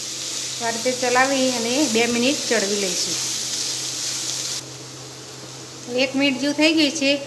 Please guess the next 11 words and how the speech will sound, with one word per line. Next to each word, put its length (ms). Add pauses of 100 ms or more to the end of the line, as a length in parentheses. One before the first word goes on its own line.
(140)
હવે 200
આદુ 240
મરચાં 360
લસણની 320
પેસ્ટ 320
રાખેલી 460
એ 100
આપણે 260 (200)
એડ 160
કરી 220
દઈશું. 400